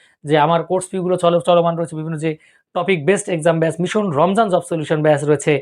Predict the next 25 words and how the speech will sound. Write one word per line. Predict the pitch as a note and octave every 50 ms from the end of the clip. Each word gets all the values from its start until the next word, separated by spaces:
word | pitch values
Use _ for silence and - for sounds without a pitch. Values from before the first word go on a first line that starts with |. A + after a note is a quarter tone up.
| - _ _ _ _ -
তারপরে | - D#3+ D3 E3+
এগারো | E3 E3+ E3+ F#3+ G3 G3
থেকে, | G#3 F#3+ F#3+ F3+
থেকে | F3 F#3+ F3
বিশতম | D#3+ D#3+ F3+ - - G3 F3+
গ্রেডের | F3 D#3+ E3+ F3 E3+ E3+ D#3+ B2
রিটেন | B2 D3+ G3 F#3+ F3+ E3+
ব্যাচ, | E3 E3 D#3+ D#3 - _ _ _ _ _ -
এগারোতম, | - C#3+ E3 F3+ E3+ F3+ F3+ F3+ F3+
বিশতম | D#3+ E3 E3+ - - F3 E3+ F3
গ্রেডের | D#3 D#3+ E3+ E3 E3+ D#3
যে | D3+ D#3+
টপিক | D#3 F#3 F#3 - G3 E3 D3+
বেসড | E3+ F3+ E3 - - _ _ _ _ _ _ -
প্রিলিমিনারি | A3 A3+ B3 A3+ A3 G#3 G3+
ব্যাচ | F3 F3+ F3+ E3+ -
রয়েছে, | E3 E3+ D#3 - - D#3+ D3+ D#3 - - - _
সর্বোচ্চ | - - A3 A3 A3+ A#3 A#3 -
আমার | A3 G3+ G3+ F#3
ফি | - - F#3+
হচ্ছে | F3+ F3+ - A#3
দুশো | B3 B3+ B3+ A#3
নিরানব্বই | A3 F#3+ E3+ D#3+ C#3+ C3 C3
টাকা। | A#2 G#2+ F#2 E2 - _ _ _ _ _ _ _ -
লাইভ | - D3 E3+ F#3